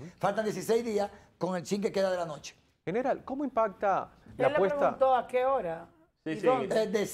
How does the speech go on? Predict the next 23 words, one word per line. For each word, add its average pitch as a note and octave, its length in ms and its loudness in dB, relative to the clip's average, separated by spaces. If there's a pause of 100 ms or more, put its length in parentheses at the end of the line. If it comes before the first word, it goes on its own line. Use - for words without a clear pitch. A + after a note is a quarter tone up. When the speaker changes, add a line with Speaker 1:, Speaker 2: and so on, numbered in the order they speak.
Speaker 4:
¿Y, D#3+ 40 -2
y E3 120 2
Speaker 2:
de, F#3+ 180 4
Speaker 4:
dónde F#3 360 4
Speaker 2:
de E3+ 100 4
Speaker 4:
va G#3+ 120 8
la, C4+ 180 8
Speaker 2:
ocho B3 160 2
a E3+ 80 0
Speaker 4:
y E3+ 80 0
Speaker 2:
cinco C4+ 140 8
Speaker 4:
dónde, D#4 180 2
Speaker 2:
de A#3+ 40 4
la A3+ 80 4
Speaker 4:
dónde, F#3+ 220 8
Speaker 2:
tarde. D3+ 160 -6
Speaker 4:
y E3+ 80 -4
dónde G3 300 2
se F3 100 -4
vota? C#3+ 380 -4
Speaker 2:
Las G3 320 2
votaciones G#3+ 580 0
serán C4 520 0